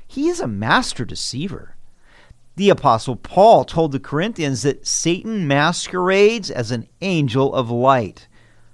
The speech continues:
Paul also said that we aren't ignorant of his devices. When Satan tempted Jesus in the wilderness, he even used Scripture. We must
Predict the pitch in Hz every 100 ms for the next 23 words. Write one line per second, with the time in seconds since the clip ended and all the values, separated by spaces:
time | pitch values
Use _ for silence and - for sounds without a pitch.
0 | _ - 156 156 143 165 226 277 160 147
1 | 131 160 170 147 - - 104 143 180 -
2 | 156 190 - 160 202 175 139 139 127 127
3 | 139 110 135 147 147 - 80 - - -
4 | - - - - - 156 285 403 - -
5 | 190 - 156 - - 151 - 170 165 -
6 | 277 320 311 262 - 143 170 190 269 302
7 | 151 80 - - - - - - 123 -
8 | - 247 262 120 113 139 202 175 - -
9 | - - 269 - - 170 - - - -
10 | - - - - - - 120 131 131